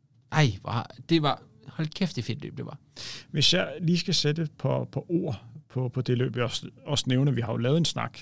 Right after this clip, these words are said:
Speaker 2: med Axel her på, på Front Runner, hvor han sætter lidt ord på hans, øh, taktik og hans overvejelser omkring løbet.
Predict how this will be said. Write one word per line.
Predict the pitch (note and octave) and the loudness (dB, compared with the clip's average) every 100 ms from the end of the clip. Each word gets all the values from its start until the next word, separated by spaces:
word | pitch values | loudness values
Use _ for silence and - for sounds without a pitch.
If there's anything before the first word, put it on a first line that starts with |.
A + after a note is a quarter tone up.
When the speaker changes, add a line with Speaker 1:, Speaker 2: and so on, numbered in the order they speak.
| - - | -20 -12
Speaker 2:
med | C3 | -6
Axel | A2+ - C3 | -4 -4 -4
her | A2+ - | -4 -4
på, | - A#2 A2+ | -6 -6 -4
på | A#2+ | -4
Front | - B2 A#2+ | 0 0 2
Runner, | A#2+ | 0
hvor | B2 | 2
han | |
sætter | A2+ D3 D3 | 2 4 4
lidt | C#3+ | 4
ord | C#3+ C3+ | 2 0
på | C3+ B2+ | 2 0
hans, | A#2 - - | 2 0 -2
øh, | - | -2
taktik | A#2 - A2+ - D3 | 0 0 2 2 2
og | C3 | 2
hans | A2+ - | 0 0
overvejelser | B2+ C3+ C3+ - B2 B2 | 4 4 4 -2 -4 -4
omkring | B2 A2+ - C3 | -2 -2 -2 -2
løbet. | A#2 B2 B2 | 0 0 -2